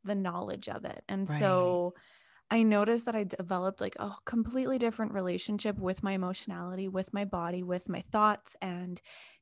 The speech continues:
Speaker 1: taking my work on myself to a whole new level that allowed me to connect even deeper to my mission and my purpose in a way that I, I knew that I was ready for, but I didn't know that I was ready for, if that makes sense.
Speaker 2: It does.
Speaker 1: <laughs>
Speaker 2: It
Speaker 1: Yeah.
Speaker 2: does. <laughs>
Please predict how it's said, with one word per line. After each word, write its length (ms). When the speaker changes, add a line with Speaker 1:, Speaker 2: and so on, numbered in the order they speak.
Speaker 1:
taking 640
my 360
work 340
on 100
myself 440
to 120
a 40
whole 420
new 160
level 640
that 520
allowed 340
me 120
to 160
connect 400
even 260
deeper 320
to 160
my 120
mission 320
and 100
my 100
purpose 580
in 120
a 80
way 240
that 180
I, 520
I 80
knew 400
that 100
I 120
was 180
ready 300
for, 400
but 260
I 100
didn't 360
know 140
that 120
I 60
was 180
ready 220
for, 260
if 100
that 160
makes 220
sense. 540
Speaker 2:
It 160
does. 360
Speaker 1:
<laughs> 80
Speaker 2:
It 200
Speaker 1:
Yeah. 240
Speaker 2:
does. 200
<laughs> 60